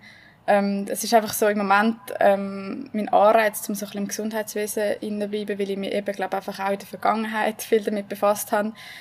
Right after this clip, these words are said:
Ähm, und auch jetzt einfach im Sport gesehen, eben, wie wichtig einfach die Gesundheit ist. Und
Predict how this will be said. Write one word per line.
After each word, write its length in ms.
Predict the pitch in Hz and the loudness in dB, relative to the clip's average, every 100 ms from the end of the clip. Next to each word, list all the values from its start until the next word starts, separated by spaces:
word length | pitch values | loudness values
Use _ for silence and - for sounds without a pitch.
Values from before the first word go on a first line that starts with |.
| - - - | -20 0 6
Ähm, 420 | 196 196 190 - | 6 6 -2 -4
und 160 | 202 196 | 0 4
auch 140 | 190 | 4
jetzt 240 | 190 196 | 2 0
einfach 160 | 202 196 | -2 -2
im 80 | 190 | -8
Sport 380 | - 196 208 - | -4 0 0 -2
gesehen, 240 | - 196 | -6 -6
eben, 200 | 190 196 | -6 -8
wie 140 | 196 202 190 | -8 -10 -6
wichtig 380 | 214 - 208 | -6 -4 -2
einfach 180 | 196 196 | -2 -4
die 120 | 208 | -10
Gesundheit 500 | - 202 220 220 214 190 | -6 -4 -2 -2 -2 -2
ist. 240 | 202 - | -4 -4
Und 240 | 190 180 | -8 -12